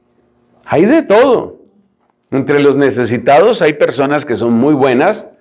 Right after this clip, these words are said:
pero también hay personas que son bastante, bastante malas. Eso también existe.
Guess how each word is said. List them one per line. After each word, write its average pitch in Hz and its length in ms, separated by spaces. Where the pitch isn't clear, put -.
pero 127 200
también 120 280
hay 160 100
personas 170 520
que 120 120
son 123 360
bastante, 147 840
bastante 120 560
malas. - 460
Eso 113 240
también 117 280
existe. - 640